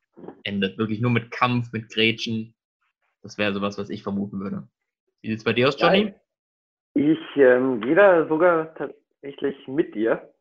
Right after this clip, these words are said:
Speaker 2: Ähm, für mich wird das eher so ein Spiel wie, entschuldige, dass ich das jetzt so sage, aber das vergangene Wolfsburg-Spiel gegen die Hertha.
Speaker 1: <laughs>
Speaker 2: Ähm,
Speaker 1: Was
Speaker 2: mit
Speaker 1: willst du
Speaker 2: sehr
Speaker 1: denn jetzt
Speaker 2: vielen
Speaker 1: damit sagen
Speaker 2: Fehlpässen.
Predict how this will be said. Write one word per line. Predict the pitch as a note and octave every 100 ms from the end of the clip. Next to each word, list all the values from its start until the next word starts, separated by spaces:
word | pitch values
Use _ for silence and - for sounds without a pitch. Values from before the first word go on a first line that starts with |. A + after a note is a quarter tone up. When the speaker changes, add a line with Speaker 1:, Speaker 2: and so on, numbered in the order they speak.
| _ -
Speaker 2:
Ähm, | A#2+ A#2+ B2 B2 C3+ C3+ _ _ _ _ _ _ _ _ _ _
für | B2+
mich | C#3 -
wird | D3 -
das | D3+
eher | D3+ D3
so | D3
ein | C#3
Spiel | - C#3+ D#3 C3+
wie, | C3
entschuldige, | C#3 A#2 B2 - C#3+ D3+ B2+
dass | B2
ich | B2
das | A#2+ B2
jetzt | B2+ B2
so | A#2
sage, | A2 C#3 D#3
aber | A2+
das | A#2+ -
vergangene | A2+ B2 C#3+ A#2+
Wolfsburg-Spiel | G#2 C3+ - - C#3+ - C#3
gegen | B2 A#2
die | G#2+ G#2+
Hertha. | A2+ - E3 - _ -
Speaker 1:
<laughs> | B2+ - A2+ - C#3+ - A#2
Speaker 2:
Ähm, | B2+ B2+ B2+ B2 B2 _ _ - - - - -
Speaker 1:
Was | C3+ C#3
Speaker 2:
mit |
Speaker 1:
willst | G#3+ G#3
du |
Speaker 2:
sehr | F#3
Speaker 1:
denn |
jetzt | F#3
Speaker 2:
vielen | E3
Speaker 1:
damit | D#3+ C3 B2+ E3+ F#3+ F3
sagen | D#3
Speaker 2:
Fehlpässen. | F#3 F3 -